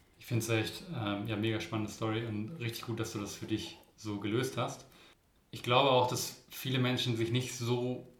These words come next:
sehr bewusst sind, wie krass halt solche,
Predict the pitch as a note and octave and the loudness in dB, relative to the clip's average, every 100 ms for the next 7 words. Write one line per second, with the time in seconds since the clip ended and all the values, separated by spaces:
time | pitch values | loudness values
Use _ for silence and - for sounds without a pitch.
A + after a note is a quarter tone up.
0 | _ _ _ _ _ _ _ B2 A#2 B2+ | _ _ _ _ _ _ _ -6 2 4
1 | A#2+ A2 C#3+ - B2 A2+ A2 A#2+ A2+ - | 4 2 0 2 2 2 2 0 0 -4
2 | - - C3 C3+ B2+ A2+ A#2 A#2 A2+ A2 | -6 2 2 2 0 0 0 2 2 2